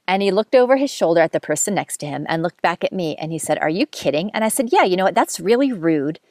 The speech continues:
We're on a date. Like, what the fuck is going on here?" So now, kind of, um, the street in me is coming out. I don't have much. I do have a little, but it's coming out now.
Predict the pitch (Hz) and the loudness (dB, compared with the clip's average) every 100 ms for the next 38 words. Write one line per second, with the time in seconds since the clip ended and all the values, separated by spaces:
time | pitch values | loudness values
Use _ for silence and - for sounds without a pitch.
0 | _ _ _ _ - 160 220 320 349 190 | _ _ _ _ 0 4 4 4 4 4
1 | 175 185 180 269 339 - 226 202 - 170 | 4 2 0 0 0 -2 -2 -2 0 2
2 | 226 320 180 - - _ _ _ - 262 | 2 0 -4 -12 -14 _ _ _ 2 4
3 | 247 285 330 143 160 175 - 185 170 165 | 4 4 4 4 2 0 -2 -2 0 -2
4 | 151 - 160 147 117 - - _ _ _ | -2 -2 0 0 -4 -12 -18 _ _ _
5 | _ _ _ _ _ _ _ - _ 170 | _ _ _ _ _ _ _ -20 _ 2
6 | 214 - - 330 330 - 175 151 147 143 | 2 2 4 6 4 2 0 0 -2 -6
7 | - 156 - _ _ _ - 160 - - | -8 -10 -14 _ _ _ -2 -2 0 -4
8 | 95 - - 214 - _ _ _ _ _ | -4 -6 -2 -4 -4 _ _ _ _ _
9 | _ _ _ - 190 214 214 208 170 151 | _ _ _ -2 2 2 2 0 2 0
10 | - 156 160 160 156 147 139 135 185 170 | 2 0 0 -2 -2 0 0 2 4 6
11 | 156 160 - 226 196 139 - 131 156 214 | 4 2 0 0 2 -2 -4 -8 -8 -10